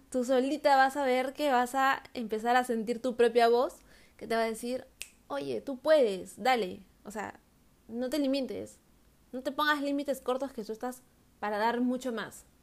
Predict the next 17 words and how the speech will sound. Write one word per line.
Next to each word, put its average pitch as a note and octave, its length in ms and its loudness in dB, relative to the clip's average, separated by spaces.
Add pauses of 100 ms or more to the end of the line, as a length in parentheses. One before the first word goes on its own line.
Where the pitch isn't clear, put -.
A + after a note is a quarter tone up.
(100)
¿Pudiste B3+ 360 4
con B3+ 160 -4
esto? C4+ 380 -8
Puedes C#4+ 220 2
con A3+ 200 -8
esto A3+ 180 -8
otro A3 220 -4
también. G3 340 -14 (140)
Así A3+ 220 -8
que A#3 260 -4 (1160)
celebra A3+ 720 -4
tu A#3 100 -6
camino, F#3+ 540 -12
goza B3 560 2
de F3+ 140 -4
tu F3+ 140 -12
camino. E3+ 360 -12